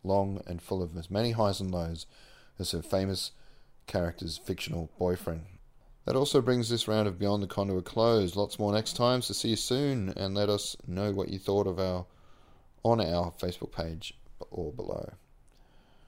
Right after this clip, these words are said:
Leave a reply. See, you can leave a comment, but you have to put in your name and your email and your website and fill out a, uh, maths, like,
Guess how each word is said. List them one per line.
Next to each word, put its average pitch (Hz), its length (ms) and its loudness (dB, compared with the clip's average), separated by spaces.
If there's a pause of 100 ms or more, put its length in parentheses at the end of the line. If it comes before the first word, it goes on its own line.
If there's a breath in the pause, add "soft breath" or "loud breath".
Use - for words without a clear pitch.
(380 soft breath)
Leave 92 180 -2
a 92 40 0
reply. 90 380 2
See, - 180 -4
you 95 120 -2
can 120 240 0
leave 95 220 -2
a 90 40 -4
comment, 90 320 -2
but 60 120 -10
you 90 80 -8
have 87 100 -8
to - 80 -16
put - 160 -8
in 87 140 -4
your 85 80 -6
name 87 260 -4
and 87 80 -6
your 85 140 -8
email 87 420 -4
and 87 100 -6
your 87 120 -6
website 92 560 2 (760 soft breath)
and 87 240 -4
fill 104 220 0
out 92 160 2
a, 87 280 0
uh, 85 280 -4 (420)
maths, 107 560 -2 (160)
like, 92 300 -4